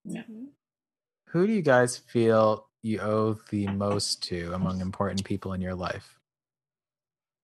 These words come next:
Speaker 1: Mm. Um, my mother.
Speaker 2: Hmm.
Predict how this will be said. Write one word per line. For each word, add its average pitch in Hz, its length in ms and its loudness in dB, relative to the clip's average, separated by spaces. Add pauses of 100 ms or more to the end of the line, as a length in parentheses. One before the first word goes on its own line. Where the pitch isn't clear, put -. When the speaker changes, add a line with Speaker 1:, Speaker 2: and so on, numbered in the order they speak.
Speaker 1:
Mm. 180 280 -4 (3000)
Um, 180 500 2 (800)
my 170 200 0
mother. 156 440 0 (1300)
Speaker 2:
Hmm. 226 340 -4